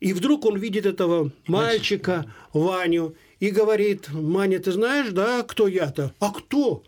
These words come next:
Speaker 1: «Я твой отец». И это потрясающе, вообще прос-, произведение замечательное, между прочим. Но я хочу вот о чем сказать. Соколов живет в доме у людей бездетных, хороших внешне. Муж и жена,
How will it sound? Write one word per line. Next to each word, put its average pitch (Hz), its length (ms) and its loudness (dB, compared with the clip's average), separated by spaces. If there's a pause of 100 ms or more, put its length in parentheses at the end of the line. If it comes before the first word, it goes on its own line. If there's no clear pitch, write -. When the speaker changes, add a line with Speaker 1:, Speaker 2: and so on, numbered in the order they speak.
(360)
Speaker 1:
«Я 214 180 0
твой 190 320 2
отец». 165 540 -2 (220)
И 190 80 0
это 247 200 0
потрясающе, 240 800 0
вообще 165 160 -2
прос-, - 300 -8
произведение 175 420 0
замечательное, 131 600 -2
между 127 240 -2
прочим. 131 340 -4 (420)
Но 196 220 0
я 262 160 2
хочу 247 240 -4
вот 294 160 0
о 202 60 -4
чем 160 160 0
сказать. 131 400 -4 (340)
Соколов 262 680 0 (260)
живет 208 360 2
в 160 100 -10
доме 208 500 0 (460)
у 208 100 2
людей 214 480 2
бездетных, 208 880 0 (380)
хороших 208 600 -2
внешне. 143 600 -4 (260)
Муж 233 200 2
и 208 60 2
жена, 156 440 0